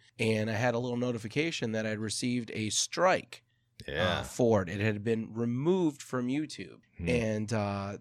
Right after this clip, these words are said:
Speaker 1: they're very vague on the reasoning here. Um, but I just, I got the strike, and it said, um,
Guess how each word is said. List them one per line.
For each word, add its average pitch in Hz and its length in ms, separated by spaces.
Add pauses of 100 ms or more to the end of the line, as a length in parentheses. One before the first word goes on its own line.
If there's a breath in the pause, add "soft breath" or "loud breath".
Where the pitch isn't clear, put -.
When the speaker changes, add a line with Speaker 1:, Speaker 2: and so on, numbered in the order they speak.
(140)
Speaker 1:
they're 120 200
very 151 500
vague 101 480
on 107 260
the 107 80
reasoning 120 640
here. 95 400 (480 loud breath)
Um, 101 240
but 113 160
I 117 80
just, 123 220
I 117 160
got 123 180
the 120 80
strike, 123 340
and 120 80
it 113 100
said, 113 440
um, 104 580